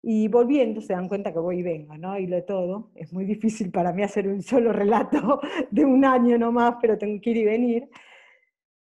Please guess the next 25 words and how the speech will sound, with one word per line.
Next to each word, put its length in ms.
Y 200
esto 220
que 80
les 120
contaba, 580
en 120
mi 60
experiencia 680
del 100
pro-, 240
del 280
propio 420
camino, 420
en 120
mis 140
espacios 560
de 100
sala, 340
me 220
pasa 380
eso, 260
o 20
sea, 240
que 100
necesito, 1200